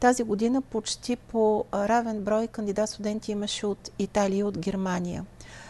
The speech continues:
А, след това с-, а, Гърция, малко от Турция и от, а, други европейски страни, както в, а, Близкоизточния регион, така и от Средна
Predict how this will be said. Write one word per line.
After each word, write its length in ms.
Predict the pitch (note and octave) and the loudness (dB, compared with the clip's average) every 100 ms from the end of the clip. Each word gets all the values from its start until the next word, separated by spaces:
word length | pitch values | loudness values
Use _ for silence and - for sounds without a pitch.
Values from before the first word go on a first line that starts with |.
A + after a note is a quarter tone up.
| - - - | -20 -14 -4
А, 260 | G#3+ G#3 | -2 -2
след 260 | G3+ A3+ A3+ | -2 0 0
това 420 | - G#3 G3+ F#3+ | 0 2 2 2
с-, 160 | - - - - | -4 -8 -10 -6
а, 140 | - F#3 | -2 0
Гърция, 720 | F#3 G#3+ - - A#3 A#3 A#3 - | 4 4 4 0 2 2 -2 -6
малко 420 | - G#3+ G#3 - G3 | 0 2 2 0 -6
от 180 | - - | -6 -2
Турция 760 | A#3+ A#3+ - A#3 A#3 A3+ A3+ - | -2 -2 -2 2 4 4 -2 -2
и 100 | A3 | 0
от, 340 | A3 A3 - G#3+ | 2 0 -4 -2
а, 140 | G#3+ | 0
други 240 | A3+ A3 | 2 2
европейски 640 | F#3+ F#3+ F3+ F3+ F3 - G3+ | 0 -2 -2 -2 -2 -4 -8
страни, 340 | - G3 F#3+ | -4 -4 -2
както 360 | G3+ F#3+ - G3 | 0 0 -2 -6
в, 180 | F#3 F3+ - | -6 -8 -8
а, 140 | F#3 F3+ | -6 -2
Близкоизточния 800 | A3+ A#3 - A3 A3 - G#3+ G#3 | 0 0 -4 -4 -4 -4 -2 -2
регион, 300 | G3+ G#3 G#3 | 0 0 0
така 260 | F#3+ F#3+ | -2 0
и 40 | F#3+ | 0
от 140 | F#3 | -2
Средна 520 | - G#3 G#3 G#3+ A3+ | 0 2 2 2 -2